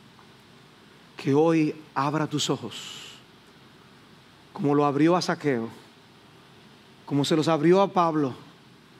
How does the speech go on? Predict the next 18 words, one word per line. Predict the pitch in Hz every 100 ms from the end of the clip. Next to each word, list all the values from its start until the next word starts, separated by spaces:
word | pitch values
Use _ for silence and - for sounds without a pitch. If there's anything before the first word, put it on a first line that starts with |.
| - - - - - - - - - -
y | 135
como | 160 147
nos | 147 135
los | 151 143
ha | 175 185
abierto | 170 175 170 180
a | 160 - - - - - - - -
muchos | 160 185 190
de | 170
nosotros | 185 165 180 180 160
aquí, | 160 135 117 113 - - - - - - - - - - - - - - - - -
para | 143 139
ver | 139 175
el | 180 165
vala-, | 131 147 139 165 190 185
el | 165
valor | 156 151 165 185
incomparable | 180 - 165 151 139 156 135 143 123 120 123